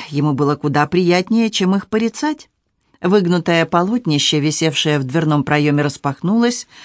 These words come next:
Вошла Эдме в светло-сером, отличавшемся изысканной простотой костюме. В сорок лет она сохранила походку юной девушки.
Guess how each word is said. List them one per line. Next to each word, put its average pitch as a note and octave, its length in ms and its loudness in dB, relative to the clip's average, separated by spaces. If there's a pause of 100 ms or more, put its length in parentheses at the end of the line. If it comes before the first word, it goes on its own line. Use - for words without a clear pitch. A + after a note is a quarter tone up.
(280)
Вошла G#3+ 440 2
Эдме F3 520 2
в D3 60 -6
светло-сером, D#3+ 920 0 (220)
отличавшемся E3+ 920 0
изысканной E3 720 0
простотой D#3 580 -4
костюме. C#3 680 -4 (540)
В - 40 -10
сорок E3 220 2
лет D#3+ 220 2
она D#3 160 2
сохранила D3+ 540 -2
походку E3+ 520 -4
юной D#3 360 0
девушки. D3 640 -2